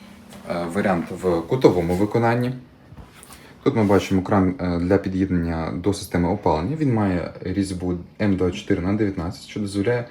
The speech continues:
використовувати затисну гайку. Ось гайка. Завдяки цьому можна під'єднати мідні трубки, металопластикові також, або будь-які полімерні труби.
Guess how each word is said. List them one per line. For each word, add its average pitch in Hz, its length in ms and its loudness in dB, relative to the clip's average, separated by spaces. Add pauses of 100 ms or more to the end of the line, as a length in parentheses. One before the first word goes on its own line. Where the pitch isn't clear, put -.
(240)
використовувати 107 460 -4
затисну 104 400 -4
гайку. 76 360 -4 (480)
Ось 87 220 -10
гайка. - 280 -10 (640)
Завдяки 104 380 -2
цьому 170 340 4
можна 139 220 4
під'єднати 110 440 -2
мідні 107 340 0
трубки, - 440 -4 (1700)
металопластикові 113 760 2
також, 127 500 4
або 135 160 6
будь-які 127 440 2
полімерні 98 540 2
труби. 76 360 -8